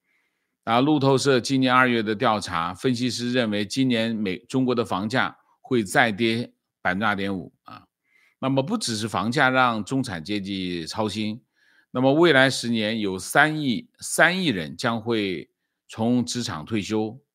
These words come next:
啊，而政府的养老金将会在二零三五年耗尽。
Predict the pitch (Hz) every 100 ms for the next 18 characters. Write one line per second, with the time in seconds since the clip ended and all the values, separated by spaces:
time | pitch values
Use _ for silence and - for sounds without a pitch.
0 | _ - _ _ _ _ _ _ - 127
1 | 131 196 127 113 104 98 131 104 87 123
2 | 127 120 127 120 120 127 123 110 127 113
3 | 113 135 131 117 82 82 90 98 - 120
4 | 101 135 113